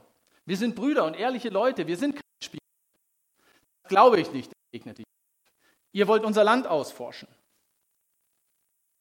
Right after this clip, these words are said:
Er sperrte sie alle für drei Tage ein. Am dritten Tage sagte er zu ihnen: „Ich bin ein Mann, der Ehrfurcht vor Gott hat.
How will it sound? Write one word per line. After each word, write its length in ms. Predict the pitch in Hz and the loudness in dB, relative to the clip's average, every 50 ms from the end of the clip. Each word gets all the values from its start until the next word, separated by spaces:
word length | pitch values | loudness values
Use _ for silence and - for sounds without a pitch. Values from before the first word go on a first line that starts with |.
| _ _ _ _ _ _ _ _ _ _ _ _ _ _ _ _ _ _ _ _ _ _ _ _ _ _ _ _ _ - _ _ _ _ _ _ _ _ | _ _ _ _ _ _ _ _ _ _ _ _ _ _ _ _ _ _ _ _ _ _ _ _ _ _ _ _ _ -20 _ _ _ _ _ _ _ _
Er 100 | - 151 | -14 -14
sperrte 420 | 147 - - 151 175 233 - 247 233 | -14 -10 -6 -4 -4 -4 -4 -6 -8
sie 340 | 190 233 233 240 254 254 - - - _ _ _ _ _ _ _ _ _ _ _ _ _ _ _ _ _ _ _ _ _ _ _ _ _ | -6 -6 -6 -6 -6 -8 -12 -20 -20 _ _ _ _ _ _ _ _ _ _ _ _ _ _ _ _ _ _ _ _ _ _ _ _ _
alle 360 | 139 156 185 226 247 277 262 262 | -6 -4 -4 -4 -4 -6 -8 -12
für 180 | - - 156 139 - _ _ _ _ _ _ | -12 -12 -12 -12 -12 _ _ _ _ _ _
drei 60 | _ | _
Tage 400 | - 135 113 107 117 - - - | -12 -10 -10 -8 -8 -10 -10 -8
ein. 320 | - 139 135 113 95 92 - _ _ _ - | -6 -6 -6 -6 -10 -14 -20 _ _ _ -16
Am 140 | 120 123 | -16 -12
dritten 300 | - 196 - - 277 156 | -8 -8 -6 -6 -6 -6
Tage 300 | - - 117 117 135 175 | -6 -4 -6 -4 -4 -4
sagte 300 | 170 185 190 185 - 202 | -2 -2 -2 -2 -2 -4
er 120 | 175 196 190 | -4 -4 -6
zu 100 | - 190 | -8 -8
ihnen: 280 | 196 196 202 202 196 196 | -6 -4 -4 -4 -4 -6
„Ich 140 | 190 - - | -10 -8 -6
bin 160 | 233 254 208 | -6 -4 -4
ein 160 | 170 180 170 | -4 -4 -2
Mann, 380 | 156 151 185 240 269 240 - - | 0 0 0 0 -2 -6 -6 -6
der 180 | 165 147 - - | -6 -6 -4 -4
Ehrfurcht 460 | 226 240 233 - - 147 131 - - | -6 -6 -6 -4 -6 -6 -6 -6 -8
vor 140 | - 143 131 | -10 -6 -2
Gott 220 | 185 185 185 - | -2 -2 -2 -6
hat. 240 | 107 90 - - | -12 -16 -16 -20